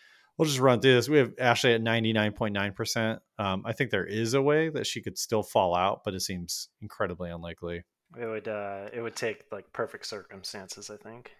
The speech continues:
Speaker 1: Yeah, we have you at ninety-six percent. Um,
Speaker 2: Mm.
Speaker 1: you know, uh, not doing so great in the win column, but, you know, huge point total. That's gonna keep you afloat. Exact opposite side, um, at ninety-five percent, we have Robert,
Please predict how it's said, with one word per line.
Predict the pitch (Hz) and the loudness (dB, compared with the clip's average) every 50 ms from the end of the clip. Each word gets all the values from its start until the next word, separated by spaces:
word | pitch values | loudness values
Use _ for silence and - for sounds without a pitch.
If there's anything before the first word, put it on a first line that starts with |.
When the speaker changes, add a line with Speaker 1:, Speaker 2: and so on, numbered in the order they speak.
| _ _ _ | _ _ _
Speaker 1:
Yeah, | - 117 110 107 101 98 | -2 0 2 2 4 4
we | 98 110 113 | 4 4 4
have | 113 110 | 4 6
you | 117 123 123 | 6 6 6
at | 120 | 6
ninety-six | 117 113 117 117 113 104 - 123 110 - | 6 4 4 4 2 2 0 0 -2 -2
percent. | - 127 - - 127 117 113 113 117 - - | -2 -2 0 2 2 2 2 2 0 -2 -2
Um, | 127 110 107 104 98 98 107 | 0 2 2 2 2 0 -4
Speaker 2:
Mm. | 110 - | -4 -2
Speaker 1:
you | 117 | 0
know, | 113 107 104 101 98 - - | 2 2 2 2 0 0 -2
uh, | 117 117 113 120 139 | -2 -4 -4 -2 2
not | 135 139 143 143 147 135 131 117 | 8 10 12 12 12 10 8 4
doing | 127 131 131 127 | 4 6 6 6
so | - - 131 | 6 4 4
great | 107 123 127 | 6 6 4
in | 120 110 | 4 4
the | 107 | 2
win | 98 113 127 131 127 | 2 2 2 2 2
column, | - 143 135 135 139 139 135 135 127 | 6 6 8 8 8 6 4 2 4
but, | 107 107 104 101 98 87 | 4 6 6 6 4 0
you | 104 107 | -2 -4
know, | 101 92 92 92 - - - | -2 -2 -2 -4 -6 -10 -12
huge | - - 123 113 113 - - | -6 -2 -2 -2 -2 -2 0
point | - 120 113 104 - | 0 0 0 2 2
total. | 120 117 113 117 117 113 113 117 _ _ - | 2 4 6 6 4 4 2 -2 _ _ -10
That's | - - - | -10 -8 -6
gonna | - 117 104 95 | -6 -6 -6 -6
keep | - - 104 - | -6 -6 -4 -2
you | 110 101 | -2 -2
afloat. | 95 - - 113 107 104 110 - - - - - - - _ - | -2 0 2 4 4 4 4 2 -2 -8 -20 -20 -20 -18 _ -4
Exact | 113 104 127 113 - - | 2 6 8 8 8 6
opposite | 127 113 117 117 - - - 123 110 | 4 6 6 4 4 2 -2 0 2
side, | - - 123 110 110 107 110 110 104 | 4 6 8 8 8 8 8 6 4
um, | - 117 110 104 104 98 104 113 | 2 0 0 0 0 -2 -2 -2
at | 110 107 | -2 0
ninety-five | 107 107 104 104 101 101 - 117 107 107 104 | 0 0 0 0 -2 -2 2 4 4 4 4
percent, | - 110 - - 113 104 104 110 107 | 2 0 0 0 0 0 0 0 0
we | 110 104 98 | 0 2 4
have | 107 107 101 98 92 92 - | 4 4 4 4 2 0 -4
Robert, | - 113 110 107 107 101 113 113 113 117 - - | 2 6 8 10 10 10 8 6 6 6 4 0